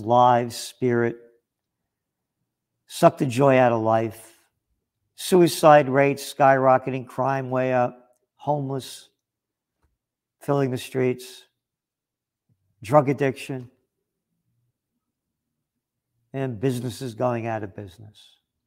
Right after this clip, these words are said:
The whole vibe has changed. And now they're blaming a lot of what's happening on the pandemic. Huh, the pandemic.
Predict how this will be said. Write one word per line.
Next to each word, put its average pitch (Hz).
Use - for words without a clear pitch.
The 131
whole 170
vibe 139
has 104
changed. 110
And 143
now 220
they're 208
blaming 160
a 139
lot 147
of 139
what's 131
happening 117
on 131
the 127
pandemic. 131
Huh, 185
the 127
pandemic. 165